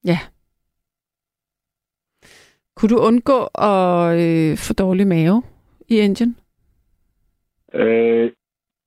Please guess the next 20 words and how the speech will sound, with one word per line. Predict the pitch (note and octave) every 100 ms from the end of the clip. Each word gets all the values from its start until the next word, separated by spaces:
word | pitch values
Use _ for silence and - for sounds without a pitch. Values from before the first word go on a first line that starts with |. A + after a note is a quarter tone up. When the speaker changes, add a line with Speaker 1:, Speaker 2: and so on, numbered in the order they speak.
| _ _ _ _ _
Speaker 2:
jo, | C3 C#3+
det | C#3
meste | D#3 F#3 - C#3+
af | A#2+ -
tiden, | C#3+ C#3+ C#3
men, | A#2+ A2+
øh, | A2 -
desværre | - - C#3
blev | B2+ B2+
min, | A2 G#2+ G#2+
øh, | G#2 G2+ B2
hustru | D3 - A2
indlagt | G2+ B2 C#3 G#2+ G#2 - -
på | A#2 G2+
et | - _ _ -
psykiatrisk | - A#2 A2+ A2+ A#2+ B2 -
hospital | B2 - A2 - A#2+ A#2 A2+
den | A#2 A#2
sidste | - C3+ -
uge. | A2 G#2+ B2